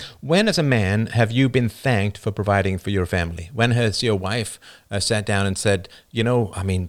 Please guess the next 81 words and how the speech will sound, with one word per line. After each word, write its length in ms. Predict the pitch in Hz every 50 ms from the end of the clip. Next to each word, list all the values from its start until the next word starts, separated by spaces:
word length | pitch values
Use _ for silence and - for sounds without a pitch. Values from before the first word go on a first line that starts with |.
| -
I 100 | 92 98
know 120 | 101 101 98
you 140 | 95 87 82
really 140 | 90 90
didn't 200 | 85 90 80 90
wanna 160 | 76 92 90 85
go 160 | - 90 87
to 60 | 90
work 220 | 87 95 92 -
today. 300 | - 92 98 92 92 90
I 60 | 85 85
know 100 | 92 92
you 140 | 92 92
didn't 260 | 85 98 92 95 - -
sleep 180 | 95 92 - -
that 140 | 90 80
well 160 | 90 92 87 87
last 280 | 87 85 82 - -
night. 240 | 98 90 87 85 -
Man, 220 | 92 92 92 92
you 60 | 90 95
just 160 | 92 87 -
got 160 | - 95 95
up 200 | 95 95 95 -
and 100 | 87 85
you 60 | 85
went 200 | 80 95 98 92 -
to 60 | 87
work. 300 | 78 92 92 92 87 - -
I 40 | 90
really 380 | 85 82 113 123 117 101 92
thank 300 | 87 - 87 85 85 -
you 80 | 95 92
so 360 | - - - - 101 101 101
much 240 | 95 87 82 - -
for 140 | - - 90
providing 400 | - - 87 - 90 90 90 85
all 220 | 80 104 113 117
the 80 | 107 95
resources 500 | 95 92 87 - 87 87 90 - 87 -
that 100 | - 87
allow 200 | 87 87 92 90
me 100 | 90 90
to 80 | -
stay 220 | - - 95 90 90
home 180 | 90 90 87
and 80 | 85 82
raise 220 | 85 92 90 90
these 160 | - 90 - -
wonderful 320 | 90 90 82 - 87 85
children." 400 | - - 87 87 82 82 85 82
And, 120 | 80 78 - - - - - - - - _
right? 240 | - 101 98 107 101 - -
How 220 | - 120 123 127
often 240 | 117 113 - - 123
do 100 | 110 117
you 60 | 113
get 160 | 110 - 104 101
a 40 |
card 440 | 107 - - - 170 147 117 110 104
from 120 | - 110 107
your 100 | 95 90
kids 280 | - - 147 120 -
saying, 220 | - 117 104 101 98
"Thanks 240 | - 107 110 -
for 80 | - 104
going 160 | 110 107 104
to 40 | 101
work 220 | 101 107 107 101
and 80 | - 95
paying 220 | 101 113 104 107
the 40 | 95
bills. 260 | 104 135 135 95 95
Thanks 220 | - 101 98 98 -
for 60 | -
keeping 280 | 95 - 110 104 104 98
the 60 | 110
lights 280 | 123 139 139 - -
on. 180 | 92 82 80 82
Thanks 240 | - 90 90 92 -
for 240 | - 92 90 87